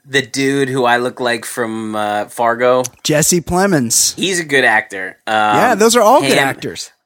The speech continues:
Speaker 1: Uh, there's a couple other character actors. I can't. Oh, you know who? You know who gets a lot of work and you don't recognize who he is? Uh,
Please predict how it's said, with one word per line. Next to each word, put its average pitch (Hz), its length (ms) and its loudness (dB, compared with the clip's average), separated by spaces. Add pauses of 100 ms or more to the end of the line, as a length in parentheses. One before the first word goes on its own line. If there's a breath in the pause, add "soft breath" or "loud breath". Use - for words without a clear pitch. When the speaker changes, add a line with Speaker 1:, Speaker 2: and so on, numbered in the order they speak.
Speaker 1:
Uh, 135 280 0
there's 143 200 2
a 147 60 -2
couple 175 500 0
other 151 400 -2
character 147 500 -2
actors. 139 580 2
I 127 80 -2
can't. - 220 -8
Oh, 170 300 2
you 156 120 0
know 175 100 4
who? 196 160 4
You - 400 -8
know 440 60 6
who 480 80 4
gets 415 160 0
a - 40 0
lot 156 220 4
of 151 100 0
work 139 260 0
and 143 100 -2
you 139 120 -2
don't 165 360 0
recognize 135 720 -2
who 143 140 -2
he 120 220 0
is? 147 240 -4 (340 soft breath)
Uh, 120 280 2